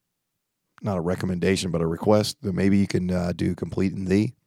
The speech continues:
I love that song as well. Um, "Complete in Thee," the old hymn. So maybe you can do that at some point.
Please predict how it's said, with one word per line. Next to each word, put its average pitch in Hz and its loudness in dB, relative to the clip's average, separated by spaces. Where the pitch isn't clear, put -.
I 98 -4
love 92 2
that 90 -2
song 90 -2
as 82 -4
well. 87 -2
Um, 82 -6
"Complete 95 -6
in 92 -6
Thee," 90 -2
the 92 -4
old 85 -4
hymn. 85 -4
So 101 -10
maybe 95 -4
you 95 -2
can 95 -6
do 92 -2
that 92 -4
at - -14
some 92 -8
point. 85 -6